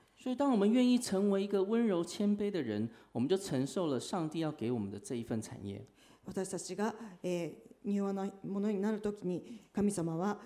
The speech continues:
Speaker 2: えー、地を私たちに受け継がせてくださるのです。
Speaker 1: 不要只是追求地上的产业。
Speaker 2: なので、えー、えー、私たちはこの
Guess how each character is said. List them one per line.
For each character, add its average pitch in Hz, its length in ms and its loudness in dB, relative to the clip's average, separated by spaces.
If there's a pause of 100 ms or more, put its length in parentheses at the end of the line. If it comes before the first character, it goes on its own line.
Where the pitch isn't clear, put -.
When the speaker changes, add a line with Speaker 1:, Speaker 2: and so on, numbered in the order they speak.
(140)
Speaker 2:
え 175 60 -10
ー、 165 60 -10
地 175 200 -8
を 170 140 -6
私 170 240 -8
た 165 100 -8
ち 170 160 -12
に 220 340 -4
受 175 80 -6
け 175 120 -6
継 170 80 -10
が 160 100 -10
せ 165 140 -8
て 202 100 -6
く - 80 -8
だ 165 100 -8
さ 160 120 -10
る - 80 -12
の - 140 -16
で - 120 -16
す。 - 140 -18 (400)
Speaker 1:
不 196 80 0
要 240 140 4
只 233 120 -4
是 170 140 -4
追 180 200 0
求 139 220 -2
地 139 160 -6
上 143 180 -2
的 117 80 2
产 110 220 -8
业。 104 240 -4 (440)
Speaker 2:
な 196 100 -4
の 175 100 -4
で、 196 240 -6
え 170 360 -6 (320)
ー、 165 60 -8
え - 40 -4
ー、 - 20 -4
私 160 220 -8
た 160 80 -8
ち - 80 -12
は 160 60 -10
こ 170 100 -10
の 165 160 -8